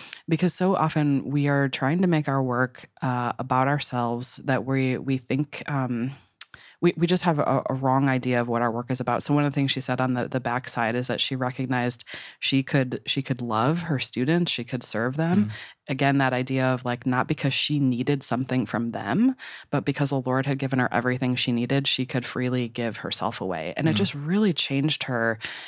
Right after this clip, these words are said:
Speaker 1: you know, her, um, her thoughts about her work, her understanding for her purpose there, what the Lord had her there for. Um, uh, and, and yeah, she continues to, to be a C P S teacher now, but I, I think it, it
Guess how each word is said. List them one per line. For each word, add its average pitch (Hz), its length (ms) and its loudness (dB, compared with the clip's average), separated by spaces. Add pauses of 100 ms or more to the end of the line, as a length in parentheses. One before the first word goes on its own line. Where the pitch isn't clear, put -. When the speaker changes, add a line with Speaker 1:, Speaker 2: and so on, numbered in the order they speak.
Speaker 1:
you 139 80 2
know, 120 220 2
her, 117 360 0
um, 95 460 -2 (240)
her 113 300 0
thoughts - 500 0
about 160 220 2
her 156 100 2
work, 151 460 0
her 101 180 -2
understanding 135 560 2
for 101 140 -4
her - 120 -4
purpose - 500 0
there, 147 500 0 (320)
what 135 140 -2
the 131 100 0
Lord 127 180 2
had 135 200 2
her 139 280 2
there 127 280 0
for. 127 520 0 (380)
Um, 123 580 0 (440)
uh, 107 320 4
and, 143 320 2
and 143 300 2
yeah, 165 160 2
she 147 160 -2
continues 139 440 2
to, 127 180 -2
to - 160 -12
be 135 80 0
a 127 60 0
C 131 140 -4
P 131 140 0
S 131 100 0
teacher 127 460 -2
now, 127 420 -2
but 110 140 0
I, 139 160 0
I - 60 -4
think 151 180 0
it, 92 280 0
it 123 120 0